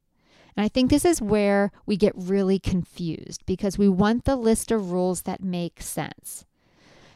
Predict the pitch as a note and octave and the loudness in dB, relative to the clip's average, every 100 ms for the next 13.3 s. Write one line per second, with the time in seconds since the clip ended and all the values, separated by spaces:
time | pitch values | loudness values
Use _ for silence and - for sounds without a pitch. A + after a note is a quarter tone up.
0 | - - A3 G#3+ B3+ C4+ C4+ - G#3+ G#3 | -8 -2 2 4 4 2 0 -2 -2 2
1 | G3+ F#3 F#3 F#3 _ - G3 - E3 F3 | 4 4 2 0 _ -4 -2 -2 -6 -6
2 | - F3+ F3 E3+ - - _ - D#3 D3+ | 0 0 2 0 -2 -8 _ -12 -10 -8
3 | - G#3 A#3+ A#3 - F#3 F#3 - - - | -4 0 0 -2 -2 0 -2 -6 -16 -8
4 | E3+ F3 E3+ - E3+ - D#3+ D#3 - - | -6 -2 -4 -2 -4 -2 -6 -6 -10 -14
5 | - - - _ _ _ _ _ - G3+ | -14 -14 -14 _ _ _ _ _ 0 2
6 | - A#3+ C4 B3 - G3+ G3 G#3 A3 B3 | 6 6 6 2 -4 2 4 6 4 2
7 | A3 G3+ G#3 G#3 G#3 F#3 F3+ F#3 - F3 | 2 0 2 0 -4 -2 0 0 -2 0
8 | E3 E3 F#3 A3+ _ _ - G3 - - | 2 2 2 0 _ _ 0 0 0 0
9 | G3 F3+ F3+ F3 - - F3+ E3 E3 F#2 | 2 4 2 0 -6 -6 -6 -6 -6 -6
10 | - - - - - - - _ _ _ | -8 -10 -12 -12 -12 -14 -16 _ _ _
11 | _ _ _ _ _ _ _ _ _ _ | _ _ _ _ _ _ _ _ _ _
12 | _ _ _ _ _ - - B3 A#3 C4 | _ _ _ _ _ -12 -6 -4 -4 -4
13 | B3+ - - | -4 -6 -10